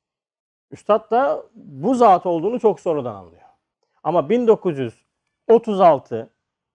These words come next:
birinci şuanın neşredilmesi, birinci şua nedir? Birinci şuada ne var? Hemen onu da gösterelim. Kur'an-ı Kerim içerisinde Cifir Ebced hesabıyla Risale-i Nur'a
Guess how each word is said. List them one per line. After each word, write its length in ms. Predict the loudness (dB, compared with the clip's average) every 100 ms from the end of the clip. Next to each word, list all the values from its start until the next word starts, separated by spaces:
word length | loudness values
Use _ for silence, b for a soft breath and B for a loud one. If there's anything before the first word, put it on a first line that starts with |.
| _
birinci 500 | -8 -4 -2 -2 -4
şuanın 800 | -2 -2 -2 -6 -8 -8 -8 -6
neşredilmesi, 880 | -4 -4 -6 -8 -10 -14 -14 -14 -14 _ _ _ _ _ -6
birinci 300 | -4 -4 -6
şua 340 | -2 -2 -2
nedir? 420 | -4 -2 -4 -4
Birinci 260 | -6 -6 -8
şuada 500 | -4 -4 -4 -6 -10 _ -20 -4
ne 160 | 0
var? 220 | 0 0 -6 _
Hemen 280 | -10 -8 -8 -10
onu 180 | -10 -8
da 80 | -6
gösterelim. 600 | -8 -10 -12 -10 -12 -14 _ _ _ _ _ _
Kur'an-ı 400 | -6 -4 -2 -4
Kerim 240 | -10 -14 -16
içerisinde 440 | -20 -20 _ _ _ _ _ _ _ _ _ _ _ _ _ -20
Cifir 200 | -14 -14
Ebced 340 | -12 -10 -8
hesabıyla 720 | -8 -8 -10 -8 -10 -6 -8 -10 -20 _ _ _ _
Risale-i 600 | -16 -10 -2 -2 -2 -8
Nur'a 420 | -8 -4 -4 -4